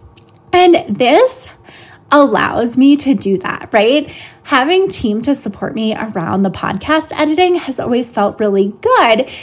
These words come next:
because it allows me to stay in that zone of genius. It allows me to stay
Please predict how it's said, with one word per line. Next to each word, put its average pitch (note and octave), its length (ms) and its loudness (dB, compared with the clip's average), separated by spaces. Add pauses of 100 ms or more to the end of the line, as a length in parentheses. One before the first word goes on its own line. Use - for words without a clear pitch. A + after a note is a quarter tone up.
because E4+ 300 4
it F4 100 2
allows D4 600 0
me G4+ 140 0
to F#4+ 100 4
stay G3 460 2
in G#3+ 260 -2
that G3 260 -4
zone F#3+ 220 -2
of F#3 120 -2
genius. - 600 -6
It - 100 -4
allows A#3+ 480 -2
me D4+ 140 4
to D#4 100 2
stay G3 580 0